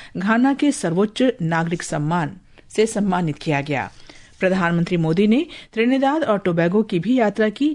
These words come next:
जो प्रधानमंत्री के रूप में उनकी पहली आधिकारिक यात्रा थी। अपनी यात्रा के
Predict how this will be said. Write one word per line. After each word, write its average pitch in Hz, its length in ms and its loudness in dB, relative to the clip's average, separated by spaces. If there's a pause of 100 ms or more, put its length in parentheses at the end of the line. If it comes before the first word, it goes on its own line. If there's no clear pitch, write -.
जो 165 120 2
प्रधानमंत्री 160 680 -2
के 143 140 -6
रूप 220 280 0
में 277 80 4
उनकी 185 320 0
पहली 208 420 -2
आधिकारिक 160 720 -2
यात्रा 147 320 -2
थी। - 280 -10 (560)
अपनी 185 340 2
यात्रा 160 360 2
के 220 240 0